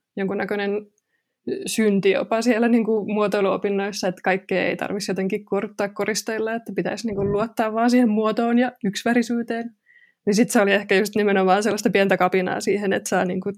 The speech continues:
tehdä niin paljon silleen kuvaa kuin haluaa ja jotenkin, niinku, oikein silleen kuorruttaa asioita.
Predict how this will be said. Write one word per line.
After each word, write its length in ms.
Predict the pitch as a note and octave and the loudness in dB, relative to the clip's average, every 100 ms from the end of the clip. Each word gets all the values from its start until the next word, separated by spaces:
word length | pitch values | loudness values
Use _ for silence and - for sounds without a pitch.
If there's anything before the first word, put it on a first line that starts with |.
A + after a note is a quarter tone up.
| - | 0
tehdä 260 | G#3 F#3+ | 2 2
niin 260 | G3 G3 G3 | 2 2 2
paljon 340 | - - G#3+ | 2 2 0
silleen 420 | G#3+ G#3+ - A3 A3+ - - _ _ _ | 0 -2 -2 -2 -6 -14 -20 _ _ _
kuvaa 340 | - F#3+ G#3 - | 2 6 4 2
kuin 160 | G3+ | 0
haluaa 400 | F#3 G3+ - - | 0 0 0 -2
ja 120 | - | -2
jotenkin, 300 | - A3 G#3 | -4 -6 -6
niinku, 180 | - - | -4 -2
oikein 320 | - G3+ G#3+ | -2 0 0
silleen 280 | A3+ A3 A3 | 0 0 0
kuorruttaa 480 | A3 G#3 B3 - B3+ | 2 2 2 0 0
asioita. 420 | B3+ C4 B3+ B3+ | 2 2 2 0